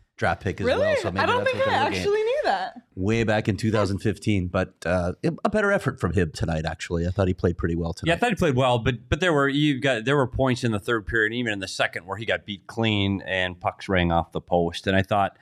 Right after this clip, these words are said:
Speaker 1: Or
Speaker 3: I thought he
Speaker 1: his
Speaker 3: made
Speaker 1: rebound control, too, a
Speaker 3: Yeah.
Speaker 1: little bit.
Speaker 3: I, especially in overtime. There were, there were three or four consecutive shots that he drops by his feet
Speaker 2: Well,
Speaker 3: to find
Speaker 2: and
Speaker 3: the
Speaker 2: the,
Speaker 3: Preds,
Speaker 2: and
Speaker 3: get the puck at the
Speaker 2: and
Speaker 3: net.
Speaker 2: the defense was so tired, and they just needed
Speaker 3: Yeah.
Speaker 2: him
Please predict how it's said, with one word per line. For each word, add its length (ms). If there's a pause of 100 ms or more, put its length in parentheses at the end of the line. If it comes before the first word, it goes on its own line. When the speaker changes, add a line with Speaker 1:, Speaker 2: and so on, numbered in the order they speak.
(180)
Speaker 1:
Or 140
Speaker 3:
I 40
thought 120
he 100
Speaker 1:
his 120
Speaker 3:
made 40
Speaker 1:
rebound 360
control, 300
too, 260
a 40
Speaker 3:
Yeah. 140
Speaker 1:
little 160
bit. 100 (360)
Speaker 3:
I, 80 (200)
especially 400
in 60
overtime. 500
There 100
were, 140
there 160
were 80
three 200
or 60
four 160
consecutive 500
shots 360 (140)
that 120
he 140
drops 500 (140)
by 140
his 180
feet 240
Speaker 2:
Well, 160
Speaker 3:
to 60
find 100
Speaker 2:
and 140
Speaker 3:
the 40
Speaker 2:
the, 60
Speaker 3:
Preds, 280
Speaker 2:
and 140
Speaker 3:
get 160
the 60
puck 180
at 80
the 60
Speaker 2:
and 100
Speaker 3:
net. 200
Speaker 2:
the 100
defense 500
was 160
so 280
tired, 380
and 140
they 140
just 180
needed 160
Speaker 3:
Yeah. 180
Speaker 2:
him 260